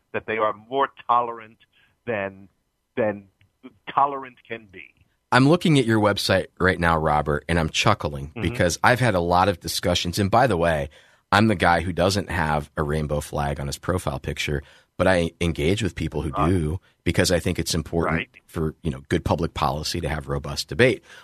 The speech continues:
Speaker 2: One of the things that I
Speaker 1: Of course.
Speaker 2: consistently get back is, "Well, if you're against this L G B T Q plus teaching, uh, to minor kids,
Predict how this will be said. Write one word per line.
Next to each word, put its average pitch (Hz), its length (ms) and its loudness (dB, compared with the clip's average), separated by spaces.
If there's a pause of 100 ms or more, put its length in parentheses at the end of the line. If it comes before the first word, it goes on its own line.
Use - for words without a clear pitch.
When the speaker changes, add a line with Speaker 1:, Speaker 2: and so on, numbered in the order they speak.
Speaker 2:
One 123 180 6
of 180 100 4
the 165 80 2
things 139 280 2
that 123 100 4
I 110 60 4
Speaker 1:
Of - 20 4
course. - 80 -10
Speaker 2:
consistently 127 600 0
get 107 300 4 (420)
back 80 520 2
is, 85 340 2 (240)
"Well, 123 320 4 (100)
if 113 200 2
you're 175 180 4
against 110 560 0
this 104 300 2
L 104 340 2
G 101 200 0
B 95 200 0
T 92 220 -2
Q 95 260 -4
plus - 540 -2 (420)
teaching, 120 480 0 (400)
uh, 87 300 4
to - 100 0
minor 95 320 2
kids, 110 540 0